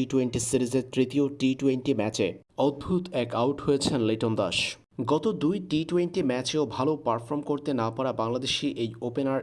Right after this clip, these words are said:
এই ম্যাচে এক ভুতুড়ে আউটের শিকার হয়েছেন। নিজেই ভেঙেছেন নিজের স্টাম্প। ব্লেসিং মুজারাবিনির, ব্লেসিং মুজারাবানির পরপর তিন বল স্কুপ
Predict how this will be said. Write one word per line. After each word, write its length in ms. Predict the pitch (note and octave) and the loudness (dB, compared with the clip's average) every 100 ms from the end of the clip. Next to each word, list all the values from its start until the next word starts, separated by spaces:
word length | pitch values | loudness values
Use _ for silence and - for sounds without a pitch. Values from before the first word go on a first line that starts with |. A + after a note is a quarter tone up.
| - | 0
এই 160 | C3 | 0
ম্যাচে 360 | B2+ A2 A#2 C#3 - | 0 -2 -2 -4 -2
এক 200 | A2+ A2 - A2 | -2 -4 -6 -10
ভুতুড়ে 400 | - C3 C3 C#3+ C3+ | -4 -2 0 0 0
আউটের 360 | A#2 A#2 B2 A#2+ | -2 0 0 0
শিকার 280 | - B2+ B2 | -2 0 0
হয়েছেন। 420 | A#2 A2 G2+ A#2 F#2+ - - _ - | 2 0 0 -2 -2 -4 -14 _ 0
নিজেই 360 | B2 C#3+ F3+ E3+ | 2 4 4 2
ভেঙেছেন 480 | - D#3+ D#3+ - C#3+ | 2 0 2 0 2
নিজের 260 | A#2 A#2+ B2 | 2 2 0
স্টাম্প। 380 | A2 - G#2+ F#2+ - _ - | 0 -2 -2 -4 -10 _ -8
ব্লেসিং 380 | A2+ D#3+ E3 A3+ G3 | 0 2 2 0 2
মুজারাবিনির, 680 | C#3+ D3+ F3+ F3+ E3+ A#2 F#2 - _ _ _ _ _ _ _ _ _ _ _ _ _ _ _ - | 2 4 2 2 2 2 -2 -10 _ _ _ _ _ _ _ _ _ _ _ _ _ _ _ -2
ব্লেসিং 440 | A#2 D#3+ F3+ A3+ G#3 | 4 4 4 2 4
মুজারাবানির 640 | C#3+ C#3+ F#3 F#3 F#3 F#3 F#3 | 4 4 4 4 2 2 2
পরপর 440 | C3+ C3 C3 D#3+ D#3+ - - | 2 2 2 0 0 -2 0
তিন 200 | C#3+ D#3 B2 | 2 2 0
বল 240 | A#2+ B2 D3 D3 - | 2 2 0 -2 -8
স্কুপ 260 | - D#3+ | 0 0